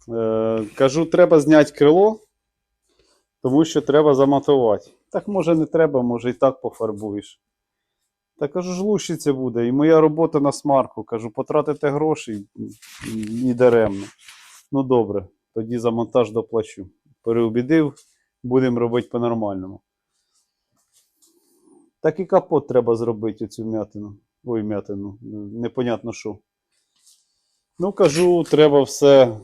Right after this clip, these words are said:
заодно робити, бо у нас тут і сколи, і <laughs> все остальне по машині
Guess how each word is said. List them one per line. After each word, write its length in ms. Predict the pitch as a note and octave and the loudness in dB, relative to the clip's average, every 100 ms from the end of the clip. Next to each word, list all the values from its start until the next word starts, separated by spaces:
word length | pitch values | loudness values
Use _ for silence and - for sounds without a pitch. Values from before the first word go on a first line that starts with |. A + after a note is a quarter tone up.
| - | -14
заодно 600 | A#2 B2 A#2+ A2+ A#2 B2+ | 0 4 4 2 0 2
робити, 440 | A2+ A2 D#3+ G3 C#3+ | 2 2 2 2 -2
бо 120 | G#2+ | -6
у 80 | A2 | -2
нас 240 | A#2+ - | -2 -2
тут 260 | A#2+ - - | -8 -14 -12
і 120 | B2 | -12
сколи, 640 | - - E3 F#3+ F#3 D#3 C#3 C3 B2+ B2+ B2 A#2+ - _ | -12 -4 0 2 2 0 0 -2 -2 -2 -4 -4 -8 _
і 120 | D3 A2 | -10 -10
<laughs> 80 | _ | _
все 240 | - B2+ | -8 -4
остальне 540 | A#2+ G#2+ - A#2 A2 G#2 | -2 -4 -4 -4 -4 -8
по 140 | A2 | -8
машині 500 | G#2+ G#2+ - B2+ A2 | -12 -10 -10 -10 -10